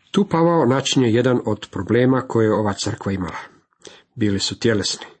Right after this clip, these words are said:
bavili su se samo jednim darom.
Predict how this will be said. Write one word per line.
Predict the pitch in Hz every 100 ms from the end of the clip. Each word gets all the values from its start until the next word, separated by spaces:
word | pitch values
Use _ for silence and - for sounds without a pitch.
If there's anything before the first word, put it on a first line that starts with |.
| _ - - _
bavili | 113 117 113
su | 110 113
se | 117
samo | - 113 113 -
jednim | 107 117 110 113
darom. | 104 110 107 92